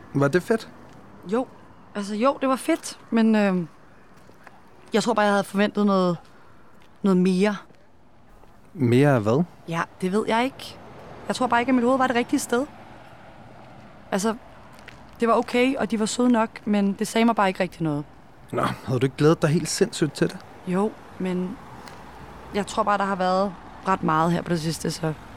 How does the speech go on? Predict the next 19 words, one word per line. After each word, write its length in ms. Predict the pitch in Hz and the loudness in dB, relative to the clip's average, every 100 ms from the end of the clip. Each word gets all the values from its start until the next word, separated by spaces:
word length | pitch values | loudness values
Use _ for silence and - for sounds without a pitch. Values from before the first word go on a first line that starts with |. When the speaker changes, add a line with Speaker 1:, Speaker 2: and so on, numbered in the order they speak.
| - - - - - - | -18 -20 -20 -20 -10 -4
Speaker 1:
Meget 520 | 110 101 98 110 104 | -2 0 2 2 2
hvad? 240 | 101 135 147 - - - - - - - - - - - - - - | 2 2 2 -4 -20 -20 -20 -20 -20 -20 -20 -20 -20 -20 -20 -20 -8
Speaker 2:
Ja, 140 | - 160 - - - - | -4 -4 -6 -14 -20 -6
altså, 180 | 196 190 | -2 2
jeg 120 | 196 | 2
er 40 | 196 | 2
begyndt 260 | 214 233 | 2 2
at 60 | 220 | 0
tænke, 340 | - 214 214 | 0 2 2
at, 320 | - 190 - 196 | 0 -2 -2 0
øh, 380 | 180 165 156 151 - - - - - - - - - - - - - - - - | 2 2 2 -2 -10 -20 -20 -20 -20 -20 -20 -20 -20 -20 -20 -20 -20 -20 -6 2
at 100 | 196 | 4
måske 320 | 196 - 202 | 4 2 0
så 120 | 202 | 0
skal 180 | - 196 | 0 0
jeg 60 | |
skrue 220 | 170 180 170 | 0 2 2
lidt 120 | 170 | 4
ned. 120 | 160 | 4